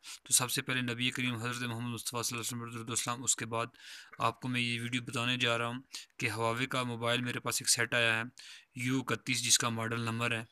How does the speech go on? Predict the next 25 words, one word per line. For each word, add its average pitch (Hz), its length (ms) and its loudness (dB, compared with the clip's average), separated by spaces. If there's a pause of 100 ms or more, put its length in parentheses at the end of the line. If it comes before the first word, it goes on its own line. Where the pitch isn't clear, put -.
(420)
तो 127 140 -2
आप 127 140 0
देख 139 180 4
सकते - 280 2
हैं 139 80 4
इसमें 131 680 2 (180)
एफ़आरपी 135 440 2
लगा 135 240 4
हुआ 127 220 2
है। 127 80 -4 (280)
सबसे 131 280 4
पहले 139 180 4
आपने 139 200 4
नेक्स्ट 123 260 4
करना 131 340 2
है। 127 60 0 (840)
नेक्स्ट 135 260 6
करने 135 320 2
के 135 160 4
बाद 123 340 4 (380)
आपने 135 400 2
just 135 320 6
यहाँ 120 260 4
पर 127 180 0
आपने 127 400 4